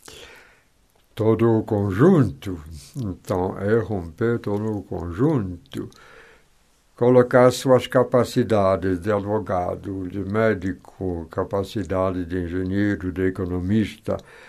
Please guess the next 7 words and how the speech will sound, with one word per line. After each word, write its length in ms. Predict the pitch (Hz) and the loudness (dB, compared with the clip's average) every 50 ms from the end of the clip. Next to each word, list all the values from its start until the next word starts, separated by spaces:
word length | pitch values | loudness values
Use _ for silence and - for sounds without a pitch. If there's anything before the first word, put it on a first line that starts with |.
| - - _ _ _ | -20 -20 _ _ _
a 240 | 107 107 120 131 135 | 0 2 4 4 4
serviço 1040 | 135 - - 156 147 131 120 101 107 131 160 170 143 - - - - 131 110 95 - - - - - - _ _ _ - | 4 2 4 4 6 6 6 8 10 10 10 10 8 4 0 -2 -2 -2 -2 -2 -4 -10 -16 -20 -20 -20 _ _ _ -10
justamente 760 | 104 104 113 107 - - 110 101 98 104 110 107 110 - 113 | -4 -4 -4 -2 0 0 0 2 2 2 0 0 0 -2 -2
de 140 | 92 95 98 | -2 0 -2
causa 600 | 95 - 127 131 147 147 139 123 104 107 113 110 | 2 6 8 10 10 10 10 8 6 4 4 4
de 160 | 98 95 104 | 4 2 0
libertação, 960 | 101 98 104 101 104 101 98 92 - - 98 123 120 - - 160 160 139 - | -2 -2 -2 -2 0 0 -2 -2 -2 -4 -4 -4 -4 -2 0 0 0 0 -2